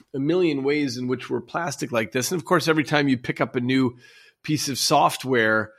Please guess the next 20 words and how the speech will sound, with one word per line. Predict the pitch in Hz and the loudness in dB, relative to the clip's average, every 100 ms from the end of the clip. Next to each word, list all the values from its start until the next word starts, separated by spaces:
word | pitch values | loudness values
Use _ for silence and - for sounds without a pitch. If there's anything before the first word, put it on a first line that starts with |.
| _ _ - | _ _ -10
on | 127 | -4
your | 120 | -4
computer | 117 123 - 226 165 | -4 -6 -2 0 2
and | 139 | 2
you | 131 | 0
have | 143 - | -4 -4
to | 131 | -4
learn | 123 151 214 170 | 0 0 2 0
something | - 131 135 127 | -2 -2 -2 -2
new, | 120 113 123 | 0 0 0
you're | 127 135 | -2 -2
learning | 139 165 156 | 0 0 2
it | 143 - | 0 -2
because | 143 127 - 175 180 156 | -12 -10 -4 0 0 0
of | - | -6
plastic | - 135 123 131 - | -2 -2 -2 -10 -6
changes | - 127 113 110 113 | 0 2 2 -2 -2
in | |
your | 110 | -2
brain. | 101 - 127 101 90 | -2 0 0 0 -6